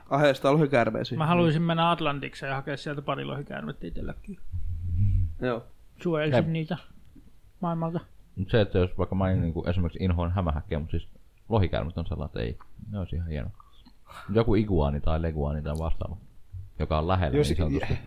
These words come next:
Speaker 4: jos, jos
Speaker 1: Krokotiili.
Speaker 4: inhoaa hämähäkkejä, niin miten voi katsoa Spider-Man?
Speaker 3: <laughs> Hei, mä en oo nähnyt montaa
Speaker 2: Mut
Speaker 3: Spider-Mania
Speaker 2: silloin vaan
Speaker 3: vielä.
Speaker 2: ne kaksi alkaa, <laughs> mä sanoin neljäs.
Speaker 3: Hmm.
Speaker 4: Mut
Speaker 3: Oikeast-,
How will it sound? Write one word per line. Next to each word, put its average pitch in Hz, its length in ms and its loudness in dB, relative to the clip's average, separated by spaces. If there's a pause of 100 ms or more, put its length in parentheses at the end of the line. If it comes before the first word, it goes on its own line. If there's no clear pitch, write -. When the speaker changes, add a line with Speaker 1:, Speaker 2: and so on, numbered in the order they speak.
(300)
Speaker 4:
jos, 156 300 0 (300)
jos 147 100 2 (120)
Speaker 1:
Krokotiili. 165 240 6
Speaker 4:
inhoaa 175 200 6
hämähäkkejä, 143 640 -2
niin 127 100 -4
miten 139 240 -2
voi 120 140 -4
katsoa - 320 -10
Spider-Man? 82 640 -2 (640)
Speaker 3:
<laughs> - 580 2
Hei, - 140 12 (260)
mä 101 60 0
en 98 60 -2
oo 101 60 -6
nähnyt 117 280 -6
montaa 76 300 -10
Speaker 2:
Mut 175 100 -2
Speaker 3:
Spider-Mania - 60 -2
Speaker 2:
silloin 220 280 2
vaan 180 240 4
Speaker 3:
vielä. 202 140 -2
Speaker 2:
ne - 100 -6
kaksi 208 420 -2
alkaa, 131 360 -4
<laughs> - 40 -4
mä 147 200 2
sanoin 135 400 -4
neljäs. 143 320 -8 (520)
Speaker 3:
Hmm. 104 400 2 (2000)
Speaker 4:
Mut - 120 0
Speaker 3:
Oikeast-, 113 80 6